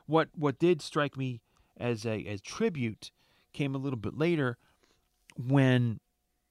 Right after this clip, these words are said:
Reed and Ben get into a fight, and Reed stretches himself around multiple times to, to hold Ben. That happened straight up from the first issue.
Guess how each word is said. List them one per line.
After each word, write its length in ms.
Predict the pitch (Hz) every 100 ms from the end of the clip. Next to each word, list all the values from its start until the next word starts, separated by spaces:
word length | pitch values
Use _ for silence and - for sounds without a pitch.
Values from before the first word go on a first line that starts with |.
| _ _ _ -
Reed 360 | 135 151 151 147
and 260 | 123 117
Ben 400 | 110 151 165 139 -
get 180 | 120 117
into 260 | 113 117
a 40 | 110
fight, 500 | - 123 110 107 - _ - - - - -
and 240 | 135 127
Reed 240 | 127 127 113
stretches 340 | - 135 -
himself 400 | 127 104 120 110
around 320 | 113 120 113
multiple 360 | 117 120 113 110
times 320 | - 120 113
to, 240 | - 117 -
to 220 | - 117
hold 500 | 98 151 190 180 - - - - - -
Ben. 480 | 92 123 107 104 - _ _ - -
That 220 | 143 147
happened 360 | 123 117 117 101
straight 260 | - 127
up 160 | 131 117
from 160 | - 107
the 80 |
first 300 | 101 107 104
issue. 320 | - - -